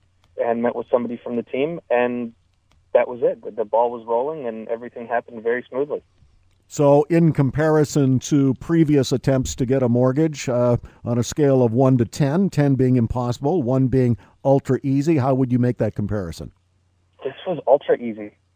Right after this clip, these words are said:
Speaker 1: It was one of the easier things that I've ever had to do, to be honest.
Speaker 2: And then when you got the call from Angela and her team that you were going to be able to save, uh,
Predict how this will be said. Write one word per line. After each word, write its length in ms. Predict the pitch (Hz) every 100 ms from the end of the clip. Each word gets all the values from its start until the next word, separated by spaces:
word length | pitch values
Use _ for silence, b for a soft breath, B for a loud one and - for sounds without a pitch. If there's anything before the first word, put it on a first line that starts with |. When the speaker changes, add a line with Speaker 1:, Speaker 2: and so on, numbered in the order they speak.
| _ -
Speaker 1:
It 20 |
was 200 | 120 127 123
one 240 | 127 131
of 80 | 147
the 120 | 127 -
easier 340 | 127 131 127
things 280 | 113 131 127
that 100 | -
I've 120 | 117
ever 180 | 123 120
had 160 | 123 120
to 80 |
do, 160 | 117 143
to 120 | 143
be 80 | 101
honest. 260 | 98 147 165 _ _ _ _ _ _ _ _ _ _ _ -
Speaker 2:
And 160 | 135
then 220 | 160 160 160
when 240 | 151 147
you 240 | 143 143 131 113
got 300 | 160 156 -
the 260 | 139 123 - _
call 320 | - 170 147 147
from 200 | 143 127
Angela 340 | 143 135 139
and 100 | 131
her 80 | 123
team 380 | - 143 135 127
that 160 | 113
you 120 | 127
were 320 | 123 123 117 104 b b
going 240 | - 127 127
to 100 | 123
be 220 | 113 123
able 180 | 127 117
to 80 | 107
save, 640 | - 123 123 123 98 117
uh, 180 | 113